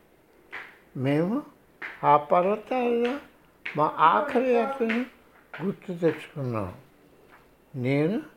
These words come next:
తెరసాకు మా గురువు గారికి అత్యంత ప్రతిపాత్రమైన, నేను తెరసాకు మా గురువు గారికి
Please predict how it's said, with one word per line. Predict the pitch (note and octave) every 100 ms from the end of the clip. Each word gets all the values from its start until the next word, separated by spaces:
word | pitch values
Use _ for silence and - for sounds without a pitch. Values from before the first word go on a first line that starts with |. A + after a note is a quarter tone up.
| _ _ _
తెరసాకు | - A#2+ B2 D#4+ - D#3+ - A3+ - - - _ -
మా | D3 D#3
గురువు | C3 C3+ D3+ F3+ G3+
గారికి | G3+ G3+ G3+ G3+ G3+ A#3 G3 - _ _ _ - A#3 D4 - - - -
అత్యంత | E3+ - B3 - C#4+ C#4+
ప్రతిపాత్రమైన, | A#3+ - A3 A3 A3 A3 G#3 F3+ B2+ - - - _ _ - - - - - _ - - - - - _ - - - - - - - - - - - - - _ _ _ - -
నేను | B2+ A#2+ C3+ D#3 G#3+ D#4 - - -
తెరసాకు | C#3 C3 C3 - F#3 F#3+ B3 C4+ - - - - - -
మా | C#3
గురువు | C3 C3 B2+ C3+ D#3
గారికి | F#3 F#3+ F#3+ - C4+